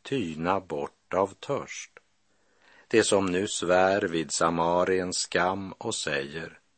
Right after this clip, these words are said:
'Leve din Gud, Dan, och leve vägen till Berseba.' Det ska falla och inte mer resa sig." Även det unga och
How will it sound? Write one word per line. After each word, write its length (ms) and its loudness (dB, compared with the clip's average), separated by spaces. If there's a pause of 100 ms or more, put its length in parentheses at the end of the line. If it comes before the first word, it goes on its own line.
(400)
'Leve 840 2
din 380 0
Gud, 520 -6
Dan, 520 -4 (280)
och 280 2
leve 760 0 (100)
vägen 560 4
till 260 -6
Berseba.' 960 -6 (920)
Det 200 4
ska 280 0
falla 680 4 (440)
och 280 0
inte 380 2
mer 580 -2
resa 640 -4
sig." 380 -8 (1600)
Även 420 4
det 220 4
unga 640 2
och 180 -4